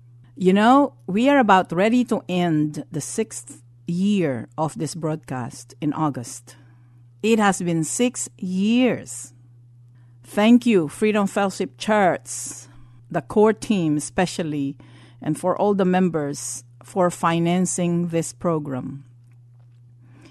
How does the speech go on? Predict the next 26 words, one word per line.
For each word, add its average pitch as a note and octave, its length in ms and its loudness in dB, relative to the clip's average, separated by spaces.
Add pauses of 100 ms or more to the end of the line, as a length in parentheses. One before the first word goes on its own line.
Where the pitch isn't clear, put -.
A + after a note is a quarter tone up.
It F3+ 140 0
is F3 180 0
my F#3 200 2
prayer E3+ 680 -2 (300)
that E3 180 -4
it E3 100 -6
is E3 160 -10
a D#3 60 -4
great E3+ 380 -2
seed E3+ 580 -6 (720)
planted F#3+ 800 0 (260)
on D#3+ 240 0
fertile D#3+ 480 -6
ground. C3 560 -8 (720)
Every F#3+ 300 2
year, G#3+ 380 4
I G#3 160 -2
have B3+ 180 4
to - 120 -2
ask C4+ 260 0
myself D#3 720 -2
and F3+ 180 -4
pray F3+ 280 0
to G3+ 100 -6
the G3+ 120 -4
Lord C#3+ 440 -2